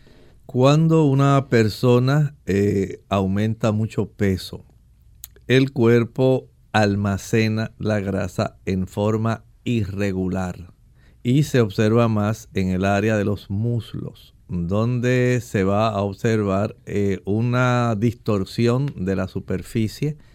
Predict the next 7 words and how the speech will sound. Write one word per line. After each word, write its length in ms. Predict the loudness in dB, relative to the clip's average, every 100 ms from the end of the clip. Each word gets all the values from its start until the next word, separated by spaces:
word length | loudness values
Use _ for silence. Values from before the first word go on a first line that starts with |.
| -20 -20 -20 -4
observando 920 | 0 4 4 6 4 2 0 2 2
diferentes 800 | 2 0 2 2 2 2 -2 -2
tipos 500 | 0 0 0 -2 -2
de 720 | 0 2 2 2 0 -4 -8 -4
montículos, 1040 | 0 2 2 0 0 0 -6 -6 -12 -12
montoncitos. 1000 | -4 -4 -4 -6 -4 -4 -4 -8 -14 -18 -2
Generalmente 1300 | 0 0 0 0 0 -2 -2 -2 -4 -6 -10 -14